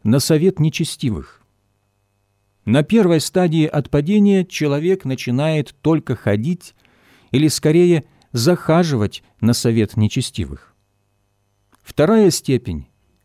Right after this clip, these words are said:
выражается в словах: "И не стоит на пути грешных".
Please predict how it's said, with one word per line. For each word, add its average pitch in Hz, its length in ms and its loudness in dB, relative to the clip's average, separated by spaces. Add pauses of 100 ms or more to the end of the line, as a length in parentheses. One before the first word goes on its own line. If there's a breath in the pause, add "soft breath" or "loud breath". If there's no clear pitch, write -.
выражается 156 600 0
в 156 60 -10
словах: 113 540 -4 (800 soft breath)
"И 185 140 2
не 190 120 6
стоит 143 540 0
на 123 140 2
пути 113 320 -2
грешных". 131 680 -4